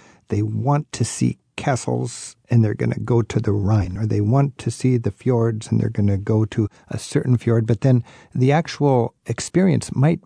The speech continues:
be better if they went to a place that was less famous. So maybe the Amazon is the most famous, but your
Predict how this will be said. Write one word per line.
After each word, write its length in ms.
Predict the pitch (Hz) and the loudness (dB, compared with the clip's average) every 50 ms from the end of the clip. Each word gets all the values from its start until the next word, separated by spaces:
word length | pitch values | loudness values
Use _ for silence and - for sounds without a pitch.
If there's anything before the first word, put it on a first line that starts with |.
| _ - | _ -4
be 180 | - 139 143 143 | 0 2 2 2
better 320 | 120 107 127 139 151 147 123 | 2 2 0 0 0 2 0
if 140 | 117 - - | 0 -2 0
they 100 | 120 120 | 0 2
went 180 | 120 131 120 - | 2 0 0 0
to 80 | - | -2
a 20 | 117 | -2
place 260 | - - 120 107 - | 0 0 -2 0 -2
that 160 | - - - | -2 -2 -2
was 200 | - 123 113 - | -2 -4 -4 -2
less 340 | 127 123 131 131 107 - - - | 0 0 2 0 0 -4 -10 -20
famous. 480 | _ - - 160 175 185 147 113 98 - | _ -8 -4 0 0 2 0 0 -4 -8
So 340 | - - - - 127 113 - - - - _ _ - - - - | -12 -6 0 0 2 2 0 -4 -10 -20 _ _ -10 -10 -6 -2
maybe 380 | - 139 131 131 143 147 143 143 | 2 2 4 4 4 4 2 4
the 120 | 120 117 | 4 4
Amazon 360 | 131 151 180 151 113 113 113 113 | 4 4 4 4 4 2 2 2
is 120 | 107 - | 2 2
the 80 | - 117 | 2 2
most 220 | 110 107 - - | 2 2 -2 -2
famous, 360 | - 180 185 170 123 - - | -2 0 2 2 2 0 -2
but 240 | - - - - - | -4 -4 -4 0 2
your 280 | 123 127 127 120 - | 2 4 4 2 0